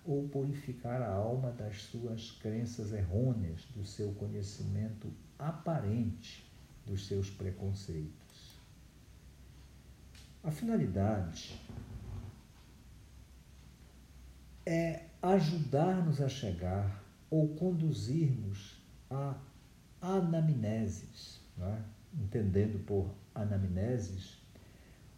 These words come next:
o acesso por todos os homens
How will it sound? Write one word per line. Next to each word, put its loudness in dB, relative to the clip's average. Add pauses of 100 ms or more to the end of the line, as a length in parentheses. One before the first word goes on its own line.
(100)
o 2
acesso 4
por 0 (560)
todos 8
os 2
homens 0